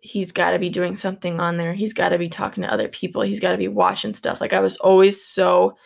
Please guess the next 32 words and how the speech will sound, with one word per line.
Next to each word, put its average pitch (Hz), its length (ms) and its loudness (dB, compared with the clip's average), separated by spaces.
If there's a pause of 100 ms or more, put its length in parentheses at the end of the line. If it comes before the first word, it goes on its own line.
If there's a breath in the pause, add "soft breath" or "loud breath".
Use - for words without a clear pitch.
(520 soft breath)
scared. 220 440 4
So, 202 120 -4
like, 185 220 0
I'd 196 140 2
always, 190 360 0
like, 185 180 -2
purposely 190 420 -6
walk 190 280 -4
by 180 160 0
to 185 80 -6
go 190 120 -2
to 87 60 -4
the 101 80 -12
bathroom. 101 560 -2
I'd 107 160 -8
purposely - 380 -8
walk 104 260 -4
by 190 200 0
to 196 80 -6
go 185 140 -2
get - 220 -6
drinks. 202 300 -6
And - 120 -12
every 190 200 -2
time 233 200 0
he 233 80 -2
was - 120 -6
playing 190 220 -4
games, 214 300 -2
and 185 80 -4
I'm 196 100 -4
like, - 280 -8